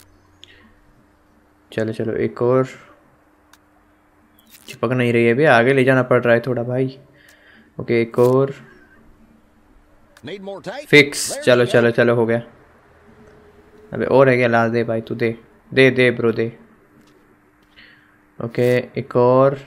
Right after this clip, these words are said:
Speaker 1: ओके, एक और। ओके, इधर से फटा हुआ है ये, देखो भाई।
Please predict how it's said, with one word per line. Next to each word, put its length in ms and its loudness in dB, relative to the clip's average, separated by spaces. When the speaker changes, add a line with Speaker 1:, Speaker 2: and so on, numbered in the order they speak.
Speaker 1:
ओके, 500 -4
एक 420 -12
और। 680 -4
ओके, 180 2
इधर 180 6
से 180 2
फटा 240 0
हुआ 160 4
है 100 2
ये, 60 0
देखो 220 -4
भाई। 220 -8